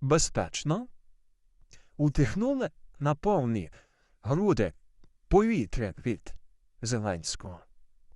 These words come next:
А тому й не дивуйтесь, що великий ягід замість вас щось вирішує.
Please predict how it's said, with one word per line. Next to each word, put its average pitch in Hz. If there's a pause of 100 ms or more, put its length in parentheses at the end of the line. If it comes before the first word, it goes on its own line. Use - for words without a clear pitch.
(1300)
А 120
тому 196
й 220
не 226
дивуйтесь, 139
що -
великий 139
ягід 214
замість 233
вас 90 (120)
щось - (180)
вирішує. 98